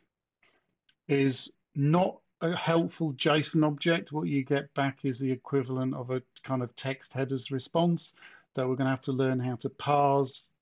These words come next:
what did happen, how many things were a yes. It's not as simple as it first seems, but it does work. But the big caveat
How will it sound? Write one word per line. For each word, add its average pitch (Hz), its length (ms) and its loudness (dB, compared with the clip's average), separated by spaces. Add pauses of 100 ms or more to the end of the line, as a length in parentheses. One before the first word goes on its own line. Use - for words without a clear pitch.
what 127 320 -4
did 147 160 0
happen, 143 500 0
how 135 180 0
many 135 180 2
things 135 360 0
were 123 140 -2
a 127 60 0
yes. 139 500 -2 (640)
It's - 160 -12
not 170 300 2
as 170 100 -2
simple 156 640 2
as 123 120 -6
it 131 100 -10
first 123 260 -2
seems, 123 220 -6 (200)
but 139 240 0
it 160 140 4
does 139 240 2
work. 131 420 2 (260)
But 196 160 2
the 170 60 2
big 190 240 0
caveat 127 720 0